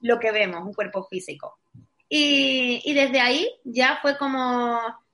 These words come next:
mm, como se suele decir, cuando el alumno está preparado aparece el maestro, ¿no? Entonces ya una vez que ella llegó, ya fue como un camino de que me iban apareciendo una cosa detrás de otra.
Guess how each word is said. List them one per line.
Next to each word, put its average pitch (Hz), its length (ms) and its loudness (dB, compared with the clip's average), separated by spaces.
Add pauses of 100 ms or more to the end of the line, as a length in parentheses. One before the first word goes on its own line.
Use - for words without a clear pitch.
(520)
mm, 247 840 -4
como 226 180 -2
se 233 120 -4
suele 240 220 0
decir, 254 300 -2
cuando 233 220 0
el 208 60 0
alumno 220 380 -2
está 233 180 -4
preparado 208 420 0
aparece 196 400 -2
el 202 60 -4
maestro, 185 480 -4
¿no? 240 200 -12 (280)
Entonces 208 440 -6
ya 220 140 0
una 240 180 2
vez 240 160 0
que 233 160 0
ella 226 180 2
llegó, 220 400 0
ya 226 260 2
fue 233 160 -2
como 220 300 -6
un 226 120 -10
camino 240 580 -2 (300)
de 220 840 2
que 208 100 -2
me 208 120 -6
iban 233 200 -4
apareciendo 226 920 -6
una 214 240 -6
cosa 220 300 -6
detrás 196 360 -4
de 175 180 -6
otra. - 320 -12